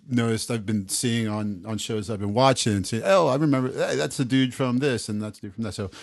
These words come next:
uh, number one is, uh, David Morrissey.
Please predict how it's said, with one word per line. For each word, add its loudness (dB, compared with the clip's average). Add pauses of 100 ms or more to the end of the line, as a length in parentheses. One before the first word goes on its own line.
(260)
uh, 2
number 4
one 4
is, 0
uh, -8
David 4
Morrissey. 0